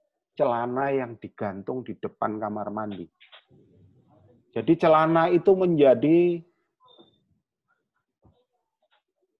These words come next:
foto yang akan mendominasi keseluruhan frame penuh.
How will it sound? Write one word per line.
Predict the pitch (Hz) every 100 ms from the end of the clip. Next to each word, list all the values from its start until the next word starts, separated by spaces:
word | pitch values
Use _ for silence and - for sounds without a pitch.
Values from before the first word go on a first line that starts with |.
| _ _ _ _ _ _ - 156
foto | 156 156 165 175 175 170 - _ _ _ _ _ 147
yang | 143
akan | 147 147 151 147 143
mendominasi | 113 113 123 123 120 139
keseluruhan | 131 - 127 123 135 123 123
frame | - 139 113 - _ _ _ _ _ _
penuh. | 147 135 147 -